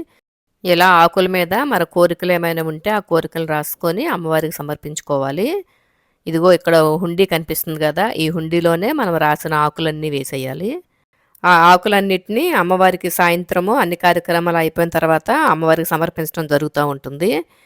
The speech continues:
అమ్మవారికి కుంకుమ పూజలు కూడా జరుగుతుంటాయి అక్కడ. అక్కడ కూర్చొని కుంకుమ పూజలు చేసుకొని అమ్మవారికి అభిషేకాలు అవి చేసుకుంటూ ఉంటారు. అమ్మవారి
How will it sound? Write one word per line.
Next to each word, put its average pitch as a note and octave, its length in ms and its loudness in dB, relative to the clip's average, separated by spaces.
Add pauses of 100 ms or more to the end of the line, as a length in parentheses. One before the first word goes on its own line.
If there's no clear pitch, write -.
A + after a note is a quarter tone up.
(440)
అమ్మవారికి F#3+ 400 6
కుంకుమ G3 380 0
పూజలు F#3 220 4
కూడా F3 240 6
జరుగుతుంటాయి D3+ 580 0
అక్కడ. C#3 180 -6 (880)
అక్కడ D#3+ 220 -2
కూర్చొని F3+ 400 0
కుంకుమ F3 380 -2
పూజలు E3+ 280 2
చేసుకొని F3+ 440 0
అమ్మవారికి D#3+ 640 2
అభిషేకాలు D#3 560 2
అవి C#3+ 140 0
చేసుకుంటూ D3+ 440 -4
ఉంటారు. C#3+ 400 -2 (720)
అమ్మవారి G3 460 4